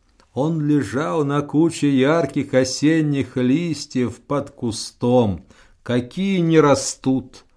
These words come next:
в Орловской губернии. "Ты бы, мать, легла?"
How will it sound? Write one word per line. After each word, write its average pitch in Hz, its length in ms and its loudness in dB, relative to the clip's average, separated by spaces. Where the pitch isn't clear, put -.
в 101 120 -6
Орловской 101 580 -6
губернии. 90 760 -8
"Ты 113 100 -6
бы, 110 140 -4
мать, 127 500 2
легла?" 113 760 0